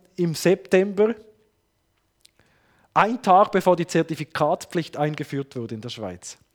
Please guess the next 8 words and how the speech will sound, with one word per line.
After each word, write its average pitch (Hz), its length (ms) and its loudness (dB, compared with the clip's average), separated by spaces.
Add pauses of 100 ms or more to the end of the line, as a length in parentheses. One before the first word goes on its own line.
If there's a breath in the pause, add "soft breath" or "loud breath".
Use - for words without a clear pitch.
(340 loud breath)
Wir 190 100 4
standen 220 260 4
als 202 200 4
Gemeindeleitung 214 920 4
vorne 190 380 4
auf 160 140 0
der 151 100 0
Bühne 214 460 -4